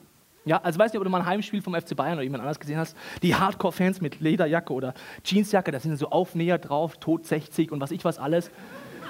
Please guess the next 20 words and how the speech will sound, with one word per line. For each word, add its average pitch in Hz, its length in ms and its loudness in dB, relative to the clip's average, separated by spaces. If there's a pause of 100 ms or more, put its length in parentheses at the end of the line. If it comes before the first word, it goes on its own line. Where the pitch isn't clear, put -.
(580)
So 233 140 10
würdest 359 180 6
du 370 60 8
in 302 60 4
keine 330 200 6
Arbeitsstelle 349 600 6
gehen, 330 160 6
nicht 302 120 8
an 285 60 6
die 285 80 4
Bank 262 300 4
gehen 302 180 2
oder 254 100 10
was 269 140 2
immer, 302 260 2
aber 254 120 2
das 294 100 -4
ist 320 100 -12
dir 381 80 8
vollkommen 403 460 4